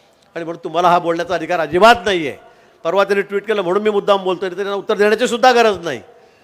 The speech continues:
आणि म्हणून आपल्याला यावेळेला भुसावळमध्ये सुद्धा आणि जळगाव जिल्ह्यात सुद्धा सावकारे सांग-, सा-, सावकारांनी सांगितल्याप्रमाणे, संजू भाऊंनी सांगितल्याप्रमाणे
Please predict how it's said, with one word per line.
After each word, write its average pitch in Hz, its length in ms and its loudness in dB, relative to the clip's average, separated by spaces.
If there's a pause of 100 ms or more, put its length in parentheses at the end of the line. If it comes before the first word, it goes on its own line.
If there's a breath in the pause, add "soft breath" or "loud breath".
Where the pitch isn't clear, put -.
(380 soft breath)
आणि 165 100 -6
म्हणून 202 240 0
आपल्याला 190 300 2
यावेळेला 180 360 0
भुसावळमध्ये 220 540 2
सुद्धा 156 340 -4 (340 soft breath)
आणि 208 220 2
जळगाव 214 440 8
जिल्ह्यात 240 280 4
सुद्धा 208 420 2 (1700)
सावकारे 196 380 -2
सांग-, 190 220 -6
सा-, 202 100 -6
सावकारांनी 190 480 -4
सांगितल्याप्रमाणे, 190 560 -6
संजू 185 220 -6
भाऊंनी 196 200 -2
सांगितल्याप्रमाणे 190 760 2